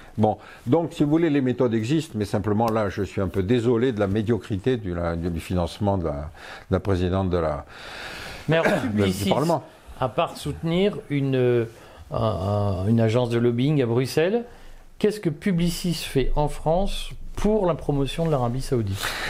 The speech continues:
Speaker 1: Ben, le premier temps, ça a été qu'on ne parle pas de l'Arabie Saoudite. C'est-à-dire que paradoxalement, l'Arabie Saoudite souhaitait qu'on la laisse tranquille. C'était le pays des pèlerinages, c'était le pays des lieux saints, patati. Donc c'est vrai que pendant longtemps, ce qui a bousculé l'ordre des choses, c'est effectivement qu'il y a eu le onze septembre.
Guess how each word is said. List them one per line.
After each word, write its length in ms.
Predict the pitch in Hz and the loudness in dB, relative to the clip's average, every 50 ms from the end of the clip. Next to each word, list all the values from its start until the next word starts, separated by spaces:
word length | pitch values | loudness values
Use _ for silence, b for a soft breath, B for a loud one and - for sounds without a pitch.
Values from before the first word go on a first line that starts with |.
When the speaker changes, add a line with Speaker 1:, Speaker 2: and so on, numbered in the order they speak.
| B B | B B
Speaker 1:
Ben, 220 | B 143 160 175 143 | B 4 4 4 4
le 140 | 151 180 185 | 4 4 4
premier 360 | 185 - 240 233 226 208 175 | 4 2 0 2 4 4 2
temps, 220 | - - 220 240 226 | 4 2 0 0 0
ça 160 | - - 143 | 2 2 2
a 40 | 139 | 2
été 200 | 135 - - - | 2 2 0 2
qu'on 140 | - 147 | 2 2
ne 80 | 131 123 | 2 2
parle 340 | 123 - 196 175 175 156 - | 2 0 0 2 2 2 2
pas 160 | - 123 104 | 2 0 0
de 80 | 92 95 | 0 0
l'Arabie 300 | 90 82 87 90 95 - | -2 -2 -2 -4 -4 -2
Saoudite. 400 | - 90 85 80 76 78 76 - | -2 -2 -2 -2 -4 -6 -6 -6
C'est-à-dire 320 | - 107 139 160 180 - | -2 0 2 2 0 0
que 80 | - 143 | -2 -4
paradoxalement, 800 | 123 135 123 131 123 123 123 120 - 123 110 110 123 156 185 175 | -2 0 0 2 2 0 -2 -2 0 -2 0 0 0 0 0 0
l'Arabie 320 | 156 135 131 127 123 120 | 2 2 0 0 -2 -2
Saoudite 480 | - 127 113 113 110 131 180 185 - - B B B B B B B B | -2 0 0 0 0 -2 -4 -6 -8 -14 B B B B B B B B
souhaitait 380 | B - - 131 135 - - - | B 0 2 2 2 2 2 2
qu'on 120 | - 135 | 2 2
la 120 | 117 117 | 4 4
laisse 200 | 113 143 147 147 | 4 2 0 0
tranquille. 480 | - - 107 95 - - 160 165 180 160 | -2 -2 -2 -2 -2 0 2 2 2 2
C'était 320 | - - 123 107 - 110 | 0 -2 -2 0 0 -2
le 60 | 104 98 | -2 0
pays 220 | - 113 110 104 | 0 0 2 2
des 100 | 95 92 | 2 0
pèlerinages, 640 | - 98 95 92 82 92 90 90 101 107 113 117 104 | 0 0 0 0 0 0 0 0 0 2 0 0 -2
c'était 120 | - - 92 | 0 -2 -2
le 80 | 85 | 0
pays 180 | - 95 95 87 | 0 0 0 2
des 120 | 92 92 | 2 2
lieux 180 | 85 87 92 87 | 2 2 0 0
saints, 240 | - - 127 135 131 | 0 0 0 0 2
patati. 360 | - 92 - 104 95 - 101 | 0 -2 -2 -2 -8 -6 -4
Donc 280 | 64 98 147 156 - - - | 0 0 0 0 0 -4 -6
c'est 160 | - - 156 | -2 -2 0
vrai 160 | 196 277 262 | 0 0 -2
que 40 | - | 0
pendant 200 | - 156 135 127 | 0 0 2 2
longtemps, 400 | 120 113 107 98 - 98 92 90 B B B B B | 2 0 0 0 -2 -2 -2 -2 B B B B B
ce 100 | B - | B -2
qui 80 | - 196 | 0 0
a 40 | 196 | 0
bousculé 580 | 185 208 226 196 - - 196 185 156 151 135 | 2 2 0 0 0 0 0 2 4 4 4
l'ordre 340 | 123 113 107 107 101 104 104 | 4 4 4 2 2 0 2
des 120 | 101 101 98 | 2 0 0
choses, 420 | - 214 226 247 240 190 - - - | 0 0 0 0 0 -4 -6 -10 -10
c'est 160 | - - 131 | -6 -2 0
effectivement 480 | 117 117 - 139 120 - 143 139 135 127 | 0 0 0 -2 -2 0 0 0 0 0
qu'il 120 | - - | 0 0
y 40 | 104 | 0
a 20 | 104 | 0
eu 20 | |
le 80 | 101 95 | 0 0
onze 140 | 90 87 | -2 -2
septembre. 460 | - 101 87 - - 135 202 254 233 | 0 -2 -2 0 2 0 0 0 -4